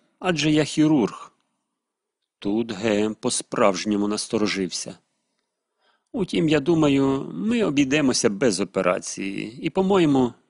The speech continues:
Білл розважливо звернувся до швейцара, "необхідності знімати штани з сера Генрі перед клубом найстаріших консерваторів теж немає".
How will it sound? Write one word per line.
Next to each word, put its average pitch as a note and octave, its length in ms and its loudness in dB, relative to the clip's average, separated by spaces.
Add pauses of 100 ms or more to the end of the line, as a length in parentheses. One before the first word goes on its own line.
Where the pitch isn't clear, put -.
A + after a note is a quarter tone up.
(220)
Білл G2 320 -4
розважливо G2 680 -6
звернувся G2 580 -4
до F#2+ 120 -4
швейцара, - 680 -8 (600)
"необхідності C3 840 0
знімати A#2+ 440 0
штани A2+ 360 0
з - 40 0
сера A2+ 340 2
Генрі D3+ 460 0
перед C#3 360 -2
клубом B2+ 380 2
найстаріших A#2+ 640 0
консерваторів A2 840 -2 (180)
теж C3+ 280 -4
немає". F#2 480 -2